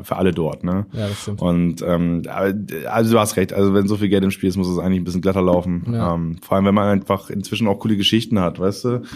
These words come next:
Speaker 2: Genau.
Speaker 1: Also wir haben ja, wir haben ja inzwischen einfach fifa-Stars, so, weißt du? Einen
Speaker 2: Ja.
Speaker 1: Text kennt man.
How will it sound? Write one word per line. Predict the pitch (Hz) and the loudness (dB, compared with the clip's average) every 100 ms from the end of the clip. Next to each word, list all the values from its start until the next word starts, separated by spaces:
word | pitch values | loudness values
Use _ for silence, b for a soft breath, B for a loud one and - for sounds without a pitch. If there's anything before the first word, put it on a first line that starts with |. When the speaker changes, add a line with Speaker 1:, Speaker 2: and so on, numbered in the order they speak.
| - | -6
Speaker 2:
Genau. | 113 113 | -2 0
Speaker 1:
Also | 107 | 0
wir | 95 | 2
haben | |
ja, | 98 90 | 0 2
wir | |
haben | 95 | 4
ja | 117 | 4
inzwischen | 117 127 | 2 0
einfach | 113 98 | 2 0
fifa-Stars, | - - 87 - 82 90 82 - - | -6 -4 -4 -2 0 0 0 -6 -10
so, | - - | -10 -8
weißt | 90 - | -6 -2
du? | 107 | 0
Einen | 98 | 2
Speaker 2:
Ja. | 123 | 2
Speaker 1:
Text | - - - - - | 0 -4 -12 -14 -8
kennt | - 104 107 | 0 0 0
man. | 92 90 87 | 0 0 -2